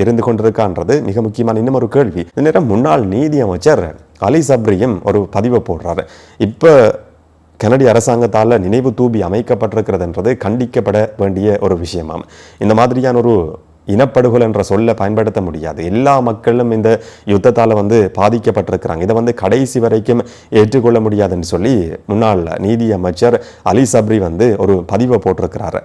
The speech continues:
இங்க இருக்கிற பிரச்சனை எல்லாமே வந்து இனப்படுகொலையா இல்லையான்றது கிடையாது. வெளிநாட்டுல ஒரு நினைவு தூபி அமைக்கப்படுது. அந்த நாட்டினுடைய மேயர் போய் அதை திறந்து வைக்கிறார். அந்த நாட்டினுடைய நீதி அமைச்சர்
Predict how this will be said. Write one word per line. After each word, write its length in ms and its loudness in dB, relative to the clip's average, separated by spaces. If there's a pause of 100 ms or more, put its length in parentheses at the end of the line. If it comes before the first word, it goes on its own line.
(120)
இங்க 200 -2
இருக்கிற 260 4
பிரச்சனை 420 0
எல்லாமே 380 0
வந்து 460 -2
இனப்படுகொலையா 720 0 (160)
இல்லையான்றது 520 -2
கிடையாது. 460 -6 (160)
வெளிநாட்டுல 580 0
ஒரு 140 0
நினைவு 320 -2
தூபி 320 -4
அமைக்கப்படுது. 640 -6 (260)
அந்த 220 0
நாட்டினுடைய 580 0
மேயர் 440 0
போய் 300 0
அதை 160 -2
திறந்து 260 -2
வைக்கிறார். 420 -6
அந்த 180 -4
நாட்டினுடைய 680 -2
நீதி 380 -2
அமைச்சர் 500 -2